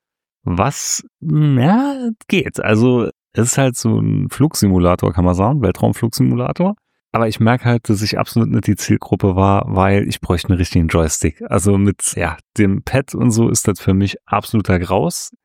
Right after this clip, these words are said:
Bin auch noch nicht über die erste Mission <laughs> hinaus, weil es wirklich sackschwer ist für mich. Ja, da bleibe ich noch ein bisschen dran, aber das wirklich nur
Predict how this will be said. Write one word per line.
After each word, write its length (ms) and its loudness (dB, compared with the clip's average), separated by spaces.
Bin 140 2
auch 80 2
noch 120 2
nicht 120 0
über 180 0
die 120 2
erste 260 0
Mission 380 2
<laughs> 20 0
hinaus, 760 0
weil 240 0
es 200 -8
wirklich 280 -8
sackschwer 580 -2
ist 160 -6
für 120 2
mich. 260 0
Ja, 120 2
da 120 2
bleibe 260 0
ich 100 -8
noch 100 0
ein 80 -2
bisschen 260 -2
dran, 300 0
aber 160 0
das 100 -2
wirklich 240 -4
nur 180 2